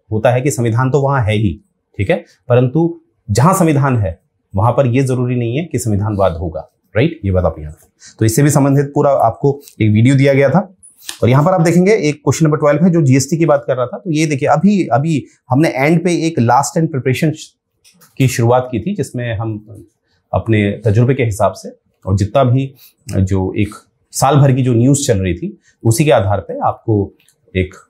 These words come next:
अपने अनुभव से आपको मार्गदर्शन कर रहे थे। और देखिए, अनुभव के साथ जब मार्गदर्शन किया जाता है तो वो पूरी तरह फलीभूत होता है, ठीक है? तो यहाँ पर आप देख पा रहे होंगे, right?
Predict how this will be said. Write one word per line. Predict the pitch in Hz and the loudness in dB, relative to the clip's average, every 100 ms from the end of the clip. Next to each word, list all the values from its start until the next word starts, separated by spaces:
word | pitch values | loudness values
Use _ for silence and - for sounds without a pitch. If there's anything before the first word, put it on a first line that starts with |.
| _ _ | _ _
अपने | 98 107 110 | -4 0 2
अनुभव | 107 123 165 104 - | 4 4 2 0 -2
से | - 120 | 0 2
आपको | 92 - 98 | 2 -2 -4
मार्गदर्शन | 95 95 98 95 117 | -2 -2 -6 -4 -2
कर | 104 107 | 0 2
रहे | 120 160 | 2 0
थे। | 165 180 - - | -2 -6 -10 -4
और | 110 | 0
देखिए, | 120 123 190 - _ - | 0 0 -4 -6 _ -2
अनुभव | 113 120 151 | 0 2 2
के | 170 - | 0 -2
साथ | 127 113 | -2 -2
जब | 110 | -2
मार्गदर्शन | 101 95 98 98 143 135 | -2 -4 -4 -4 0 0
किया | 113 | 0
जाता | 98 87 98 156 | -2 -2 0 0
है | 190 - _ | -2 -10 _
तो | 135 | -2
वो | 131 151 | 0 -2
पूरी | 156 175 175 | 0 2 2
तरह | 151 131 | 0 0
फलीभूत | 113 113 123 104 | 2 2 0 -2
होता | 87 85 | -6 -10
है, | 80 _ _ - | -14 _ _ -6
ठीक | 123 | -4
है? | 180 | -2
तो | 113 | 2
यहाँ | 104 104 | 2 2
पर | 107 | 2
आप | 101 | 0
देख | 104 101 | -2 0
पा | 127 | 2
रहे | 135 | 2
होंगे, | 151 190 - - _ _ _ _ - | 2 0 -4 -20 _ _ _ _ 0
right? | 160 - | 0 -2